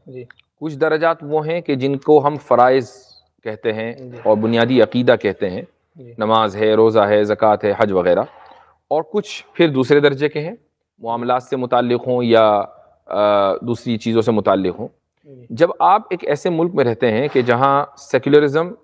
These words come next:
Speaker 2: या डेमोक्रेसी है, जमहूरियत है,
Speaker 1: जी।
Speaker 2: और वहाँ चाहे आप पैदा हुए हों या वहाँ जाकर आपने उस मुल्क की नेशनलिटी इख्तियार कर ली हो,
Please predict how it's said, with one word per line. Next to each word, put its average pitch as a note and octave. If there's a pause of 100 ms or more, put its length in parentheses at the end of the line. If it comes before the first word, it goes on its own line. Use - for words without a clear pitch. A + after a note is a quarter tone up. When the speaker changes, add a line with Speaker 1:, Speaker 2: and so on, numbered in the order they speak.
Speaker 2:
या B2+
डेमोक्रेसी A2+
है, G#2+
जमहूरियत G#2+
है, G2+ (160)
Speaker 1:
जी। B2 (400)
Speaker 2:
और E3
वहाँ D3
चाहे E3+
आप E3
पैदा B2+
हुए D3+
हों D#3+
या C#3
वहाँ C3
जाकर B2+
आपने B2+ (280)
उस A#2
मुल्क A#2
की B2+
नेशनलिटी A2+
इख्तियार G#2+
कर G#2+
ली A#2+
हो, F#2